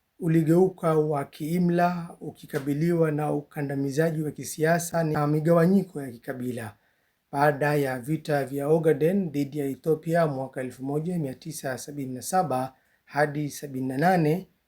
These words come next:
nchi ilizama katika mizozo na upinzani wa ndani. Mnamo Januari mwaka elfu moja mia tisa tisini na moja, utawala wa Siad Barre uliangushwa na Somalia ikaingia kwenye kipindi kirefu cha vita vya wenyewe kwa wenyewe.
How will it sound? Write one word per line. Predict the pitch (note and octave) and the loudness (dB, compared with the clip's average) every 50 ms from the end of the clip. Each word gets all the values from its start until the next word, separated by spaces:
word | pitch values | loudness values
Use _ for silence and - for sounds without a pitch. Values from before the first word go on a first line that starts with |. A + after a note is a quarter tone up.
| _ _ _ - | _ _ _ -6
nchi | D#3+ E3+ F#3+ F#3 - - F3+ F3 | -2 -2 -2 -2 -2 -2 -2 0
ilizama | F3 E3 F3 F3+ E3+ E3+ G#3+ A3 G#3+ F#3+ D#3+ C#3+ | 0 0 0 0 2 4 6 6 6 4 2 -2
katika | - D3+ C3+ - - - C#3 | -4 -6 -10 -10 -10 -8 -8
mizozo | C3+ C3+ C3 C3 D#3 E3 E3 D#3+ D#3 E3 D#3 | -6 -6 -4 -2 0 0 0 0 2 0 2
na | D3+ D3 | 2 2
upinzani | C#3+ C#3 - - C#3+ C#3+ C#3 D3+ D3+ D3 C#3+ D3 C#3+ C#3+ C#3+ D3+ - - | 0 -2 -4 -4 -4 -4 -2 -2 -2 0 0 -2 -2 -2 -2 -4 -6 -8
wa | - D3 C#3 C#3+ C#3 C#3 | -8 -6 -4 -2 -2 -2
ndani. | C#3+ C#3+ D#3+ E3 D#3+ D3+ C3+ B2 A#2+ A#2 - _ _ _ _ _ _ _ _ _ _ - | -2 0 0 2 2 0 0 -2 -4 -6 -8 _ _ _ _ _ _ _ _ _ _ 4
Mnamo | G3+ G#3+ G#3+ G3 F#3 E3+ | 6 6 6 6 6 4
Januari | E3 D#3+ D#3+ D3+ D#3 D#3+ D3 C#3 C3+ C3+ D#3 G#3 G#3+ | 2 2 2 2 4 2 2 2 0 0 0 0 -2
mwaka | F3 D#3 C#3+ C3+ - C#3+ | -2 -2 -4 -4 -6 -8
elfu | C3 B2 - C#3+ C#3+ | -8 -8 -8 -6 -4
moja | C#3+ D#3 E3 E3+ F#3+ E3+ | -2 -2 0 0 0 0
mia | D3 C3+ | -2 -2
tisa | B2+ - D#3 C#3+ - - C#3+ A#2+ | -4 -8 -12 -12 -10 -10 -10 -10
tisini | - - - - D3 C3+ B2+ | -10 -10 -10 -8 -8 -6 -6
na | B2+ B2+ | -4 -2
moja, | C#3 E3 F#3+ F3+ E3+ F3 E3+ E3 | 0 0 2 2 2 2 2 2
utawala | E3 D#3+ - C#3+ C3+ C3+ C3+ C3+ C3 | 0 -2 -4 -6 -4 -4 -4 -4 -6
wa | C3 B2+ | -6 -8
Siad | B2+ - - C3 C3 B2+ | -8 -8 -8 -8 -6 -4
Barre | C#3+ D#3+ D#3+ D#3+ E3 D#3 | -2 -2 0 2 2 2
uliangushwa | D3+ D3 D3+ D#3 D#3+ E3 E3 F#3+ G#3 G3+ - - G#3 G3 F#3+ | 2 2 2 2 2 2 2 2 2 2 2 2 2 4 4
na | F#3 F#3 | 2 0
Somalia | F#3+ - G#3 G#3+ A#3 A3+ G#3 D#3+ D3 C#3+ | -2 0 4 4 4 6 4 4 4 2
ikaingia | C#3 C3 - D3 C3+ C3+ C#3 D3+ D3+ C#3+ | 2 0 -4 -6 -6 -4 -2 -2 -2 -2
kwenye | C#3 - C#3 C3+ C3 | -2 -4 -10 -10 -12
kipindi | - - D3 - D3+ C#3+ C3+ C3 | -12 -16 -16 -10 -8 -8 -8 -10
kirefu | - - D#3+ C#3+ D#3+ F3+ F3 F3+ - F#3+ F3+ | -10 -10 -6 -4 -4 -4 -4 -6 -8 -10 -10
cha | E3 - - C#3 C3+ B2 | -8 -8 -8 -8 -8 -8
vita | A#2+ D3+ E3 D#3+ - - E3 E3 E3 D3+ C3 | -6 -8 -8 -8 -6 -6 -6 -6 -4 -6 -6
vya | B2+ - D3+ D3+ D3+ | -6 -4 -2 0 2
wenyewe | D3+ D#3 D3+ F#3 F3+ E3 D3 | 2 2 2 2 2 2 2
kwa | C3+ - - C3+ | 0 -2 -4 -6
wenyewe. | C3 B2+ B2+ B2+ B2 A#2 A2+ A2+ A#2 | -4 -4 -4 -4 -4 -6 -6 -10 -12